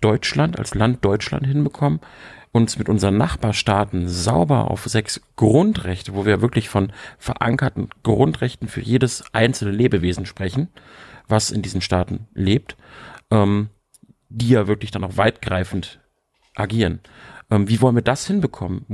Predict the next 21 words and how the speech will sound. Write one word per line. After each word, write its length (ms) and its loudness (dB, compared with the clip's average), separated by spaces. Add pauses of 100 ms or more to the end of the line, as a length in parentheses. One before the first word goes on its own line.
(220)
Und 120 2
da 60 2
fehlt 300 0
mir 100 -2
einfach, 380 -4 (280)
ja, 300 0
ich 240 -12 (400)
spreche 360 -2
wieder 160 2
von, 280 0 (580)
äh, 280 4 (800)
den, 260 2 (880)
äh, 200 0
Ideen. 580 2 (680)
Klar, 240 -2
eine 180 -2
Vision 480 2
ist 160 -4
erstmal 420 -2
nur 320 2
ein 240 0